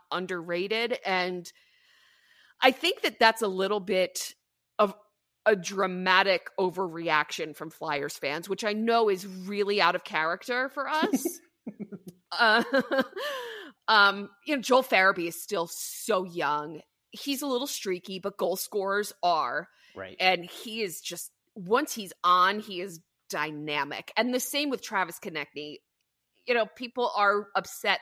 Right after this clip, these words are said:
Speaker 1: that he is no longer leading the Flyers in goals that, like he was three years ago, but there were a lot of things that were different three years ago. So I think that we all need to move on from that,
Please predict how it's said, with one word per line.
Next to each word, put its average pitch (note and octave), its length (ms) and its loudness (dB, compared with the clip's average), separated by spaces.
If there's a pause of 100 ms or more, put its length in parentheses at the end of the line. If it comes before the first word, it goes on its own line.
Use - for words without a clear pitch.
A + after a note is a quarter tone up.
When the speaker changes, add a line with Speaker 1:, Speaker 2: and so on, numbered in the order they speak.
Speaker 1:
that - 120 -14
he G#3+ 200 -10
is G3 120 -6
no G#3 180 -2
longer G3+ 380 0
leading G#3 420 -8
the G3 80 -6
Flyers F#3+ 560 2
in F3+ 160 -10
goals F#3+ 600 -4
that, F3 140 0 (100)
like F#3 200 -4
he F#3+ 80 -12
was F3+ 340 -2 (100)
three G3 200 -4
years B3 340 0
ago, E3+ 360 -2 (100)
but D#3+ 160 -2 (640)
there C4+ 120 -2
were F4+ 80 2
a D4+ 60 8
lot D4+ 220 4
of C#4+ 80 -8
things A#3 340 -2
that F3+ 140 0
were G#3+ 80 -2
different G3+ 380 -4
three A3 200 -8
years G3+ 320 0
ago. G2+ 300 -8
So D3 220 -6
I D3+ 60 -2
think E3 320 -10
that C#3 140 -10 (960)
we G3 140 -2
all A3 140 8
need G3 220 -4
to G3+ 80 -8
move F#3+ 200 -6
on E3+ 240 2
from D#3+ 340 -14
that, D#3+ 340 4